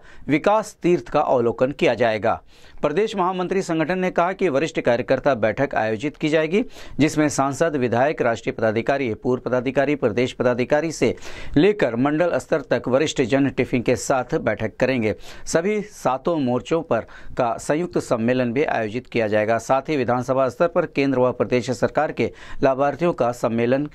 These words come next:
की भी योजना बनाई गई है। इसमें लाभार्थियों को आमंत्रित किया जाएगा। अंतर्राष्ट्रीय योग दिवस के अवसर पर इक्कीस जून को प्रत्येक शक्ति केंद्र पर योग दिवस कार्यक्रम का भी आयोजन करना है। उन्होंने कहा कि संगठन द्वारा बूथ स्तर पर महासंपर्क अभियान चलाया जाएगा, जिसके तहत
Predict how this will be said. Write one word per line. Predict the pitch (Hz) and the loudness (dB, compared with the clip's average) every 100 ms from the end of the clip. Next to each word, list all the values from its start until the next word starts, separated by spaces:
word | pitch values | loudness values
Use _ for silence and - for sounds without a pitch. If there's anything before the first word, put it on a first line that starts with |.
| - - - | -12 -12 0
की | 156 | 2
भी | 151 | 4
योजना | 185 123 113 147 | 4 2 2 2
बनाई | 214 127 120 | 2 0 0
गई | 113 113 | 0 2
है। | 113 | 0
इसमें | - 151 202 | 0 0 2
लाभार्थियों | 180 123 127 131 185 160 | 2 2 0 0 -2 0
को | - | 0
आमंत्रित | 123 117 113 120 123 | 0 -2 -2 -4 -2
किया | 135 117 | 2 4
जाएगा। | 110 104 95 - - - - | 2 2 0 -4 -16 -8 -4
अंतर्राष्ट्रीय | 185 240 220 214 - 247 | 0 2 0 -2 0 0
योग | 190 175 156 | 2 0 2
दिवस | 147 165 - | 2 2 0
के | 165 | 0
अवसर | 139 135 185 | 0 0 0
पर | - 143 | 0 -2
इक्कीस | 131 - 143 | -2 0 0
जून | 123 165 | 2 0
को | 151 156 | 2 2
प्रत्येक | - - 156 147 | 2 2 0 0
शक्ति | 139 - 147 | -2 0 -2
केंद्र | - 143 151 | 0 0 0
पर | 147 117 107 - - - - | 0 0 -2 -10 -16 -2 4
योग | 175 220 190 | 4 4 2
दिवस | 143 156 160 | 2 2 2
कार्यक्रम | 123 113 151 147 | 0 0 0 0
का | 139 110 | 0 0
भी | 139 | 0
आयोजन | - 120 110 117 143 - _ _ - - - | 0 -2 -2 -2 -4 -10 _ _ -20 -6 -4
करना | 123 117 | 0 -2
है। | 107 95 - - - - - - - 156 | -2 -4 -8 -18 -20 -20 -20 -14 -4 0
उन्होंने | 202 240 | 0 0
कहा | 226 220 | 0 0
कि | 247 247 | 0 -2
संगठन | - 165 175 196 | 0 0 0 0
द्वारा | 180 165 165 | 2 0 -2
बूथ | 139 160 | -2 -2
स्तर | 160 - 185 | -2 0 0
पर | 175 160 | 0 0
महासंपर्क | 131 131 151 139 120 151 151 | 2 2 0 -2 0 0 0
अभियान | 123 120 120 | 0 0 -2
चलाया | 123 110 117 | 0 2 2
जाएगा, | 123 143 156 | 2 2 2
जिसके | 127 113 135 | 0 -2 -2
तहत | 127 175 - | 2 2 0